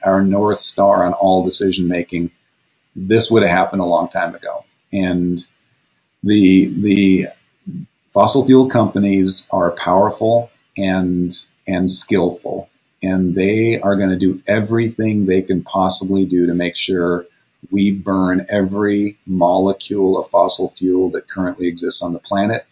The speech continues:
and then they'll support going to renewables. Their ad campaigns are bald-faced lies when they describe themselves as interested in renewables. They're not. Well, they are,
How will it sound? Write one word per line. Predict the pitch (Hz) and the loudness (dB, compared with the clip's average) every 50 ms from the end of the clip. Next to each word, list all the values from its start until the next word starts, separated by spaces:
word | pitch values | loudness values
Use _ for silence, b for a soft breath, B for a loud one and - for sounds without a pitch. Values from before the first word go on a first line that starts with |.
| _ _ _ _ _ | _ _ _ _ _
and | 104 101 98 95 95 92 | 0 2 2 2 2 2
then | 110 117 120 117 101 85 76 | 2 2 2 2 0 0 0
they'll | 82 85 85 | 0 0 0
support | - - - 98 - - 117 110 95 90 | -2 -4 -8 -10 -6 -2 -2 -2 -2 -2
going | 90 90 90 90 87 | -4 -4 -4 -4 -4
to | - | -4
renewables. | 87 87 92 87 87 85 85 85 - - - - - - - - _ _ _ _ _ _ _ _ _ _ - | -4 -4 -2 -2 -2 -2 -2 -4 -6 -6 -8 -8 -8 -8 -12 -14 _ _ _ _ _ _ _ _ _ _ 0
Their | 104 104 101 | 2 4 4
ad | 113 127 135 127 | 4 4 2 2
campaigns | - 123 113 107 104 104 107 104 98 98 98 90 85 87 - - - - | 2 0 0 0 0 0 0 0 2 2 2 0 0 -2 -2 -6 -4 -2
are | 98 92 90 90 87 87 90 - _ _ _ _ _ - | 0 2 2 2 0 -2 -4 -6 _ _ _ _ _ -14
bald-faced | 87 85 - 90 90 98 104 104 101 101 - - 92 95 92 95 92 - - | -10 -4 -2 2 4 4 4 4 2 -2 -4 0 2 4 4 4 2 0 -2
lies | 85 85 87 85 85 87 85 85 85 85 82 | 0 2 2 4 4 2 2 2 0 -2 -2
when | 87 87 85 | -2 -4 -4
they | 87 85 82 | -4 -4 -4
describe | 82 87 - - - 82 82 85 87 87 | -4 -6 -6 -4 -2 0 0 0 0 -2
themselves | 85 85 - - 85 85 82 80 - - | -4 -4 -2 0 0 0 0 0 -4 -8
as | - - | -4 -4
interested | 101 90 90 - 95 - - 90 | -4 -2 -2 -6 -8 -6 -4 -2
in | 87 87 85 | -2 -2 -2
renewables. | 82 82 82 87 87 85 82 - - - - - - - - | -2 -2 -2 -2 -2 -4 -4 -6 -8 -10 -10 -10 -12 -6 -2
They're | 95 92 90 90 | -2 0 0 0
not. | 87 92 85 78 82 85 - - _ _ _ _ _ _ | 0 0 -2 -4 -6 -8 -12 -16 _ _ _ _ _ _
Well, | 127 131 127 | 2 4 6
they | 131 131 131 | 6 6 6
are, | 127 123 110 90 85 85 85 - | 6 6 6 6 4 2 0 -4